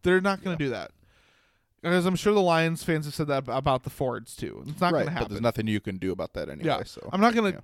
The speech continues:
Speaker 1: criticize the McCaskies and say you have to sell the team. It's not gonna happen.
Speaker 2: Yeah.
Speaker 1: But firing Ted Phillips, who has been with the team for, like, twenty-five years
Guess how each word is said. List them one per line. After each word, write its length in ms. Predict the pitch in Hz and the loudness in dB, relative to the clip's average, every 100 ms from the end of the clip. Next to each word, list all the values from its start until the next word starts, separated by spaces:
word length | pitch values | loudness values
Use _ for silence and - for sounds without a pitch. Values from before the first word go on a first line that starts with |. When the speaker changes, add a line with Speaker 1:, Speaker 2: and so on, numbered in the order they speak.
| - | -4
Speaker 1:
criticize 600 | 190 170 - 165 170 147 | -2 -2 0 2 2 0
the 120 | 165 - | -4 -4
McCaskies 760 | 156 139 - 127 143 - 135 127 | -8 -8 -8 -8 -8 -8 -10 -8
and 100 | 139 | -8
say 100 | 123 | -8
you 120 | 139 | -6
have 140 | 135 135 | -8 -10
to 60 | |
sell 240 | - 120 92 | -10 -10 -10
the 60 | - | -18
team. 180 | 67 64 | -20 -18
It's 100 | - | -14
not 120 | 151 | -14
gonna 120 | 139 131 | -12 -14
happen. 280 | - - - _ _ _ _ _ - | -14 -18 -20 _ _ _ _ _ -14
Speaker 2:
Yeah. 120 | - - - | -14 -16 0
Speaker 1:
But 460 | 196 185 123 - - _ _ _ _ _ _ _ | 4 4 2 -12 -20 _ _ _ _ _ _ _
firing 580 | - 170 190 226 226 208 | 2 6 6 4 0 -2
Ted 260 | 202 202 | 0 0
Phillips, 640 | - 160 156 156 - - - _ _ _ _ - - _ _ _ - | 0 -2 -2 -4 -12 -16 -20 _ _ _ _ -20 -20 _ _ _ 0
who 340 | 165 165 165 | 8 10 10
has 260 | 165 175 160 | 8 4 2
been 400 | 139 175 180 160 | 6 6 6 2
with 240 | 165 208 214 | 2 2 0
the 80 | |
team 440 | 202 - 185 180 180 | -6 -4 -4 -4 -6
for, 320 | - 165 160 | -4 -2 0
like, 200 | 151 135 | -2 -4
twenty-five 680 | - 160 190 190 185 180 165 | -8 -4 -4 -2 2 2 2
years 600 | 143 135 127 131 - | -2 -2 -2 -6 -12